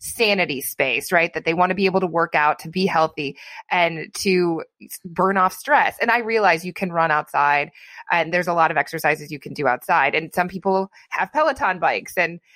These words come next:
and you can work out at home. But I think that that's the another, another push that they're saying is, like, "Look, let us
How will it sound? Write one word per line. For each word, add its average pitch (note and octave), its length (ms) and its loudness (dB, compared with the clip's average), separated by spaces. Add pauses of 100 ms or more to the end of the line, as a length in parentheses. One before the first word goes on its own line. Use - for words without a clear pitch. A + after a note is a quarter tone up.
(160)
and G3 120 2
you G3+ 120 2
can G#3 140 0
work G3 180 -2
out F#3+ 260 2 (140)
at F#3+ 100 2
home. G3+ 400 0 (480)
But A#3 140 0
I A3 100 2
think A3+ 320 -6
that G#3 240 2
that's G#3 240 2
the A3 140 0
another, F#3 420 2
another F3+ 580 2
push - 480 0
that D#3 140 0
they're C#3+ 340 0 (200)
saying G#3+ 500 0
is, D#3 160 -10
like, C#3+ 180 -2 (220)
"Look, A#3+ 320 2
let G3+ 220 2
us A#3 180 0